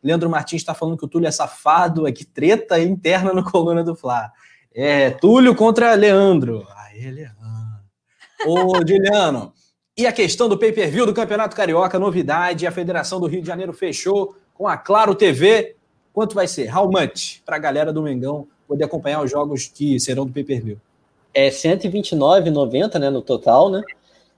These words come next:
Speaker 2: É mais caro que a Comebol T V, né, que, que tinha transmissão da Libertadores, também na Claro, né? É, é complicado, né? Porque a Record, ela comprou os direitos de transmissão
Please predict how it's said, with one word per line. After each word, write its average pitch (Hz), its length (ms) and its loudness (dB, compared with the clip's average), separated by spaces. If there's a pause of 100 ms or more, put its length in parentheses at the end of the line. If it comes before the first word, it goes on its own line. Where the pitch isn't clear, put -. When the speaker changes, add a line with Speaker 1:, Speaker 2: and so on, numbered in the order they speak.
Speaker 2:
É 113 320 2
mais 131 300 0
caro 156 320 4
que 180 100 0
a 123 580 4
Comebol 127 440 2
T 139 180 0
V, 123 280 -2
né, 147 120 0
que, 113 640 -6
que 135 160 -12
tinha 131 280 -8
transmissão 135 480 -6
da 131 80 4
Libertadores, 131 880 0 (520)
também 131 320 2
na 147 140 0
Claro, 151 400 2
né? 151 200 -4 (280)
É, 107 960 0 (520)
é 156 140 0
complicado, 208 560 0
né? 151 120 0
Porque - 300 -2
a 143 60 6
Record, 156 380 6
ela 185 260 6
comprou 180 380 0
os 170 80 -4
direitos 170 280 2
de 165 80 -6
transmissão 165 600 -4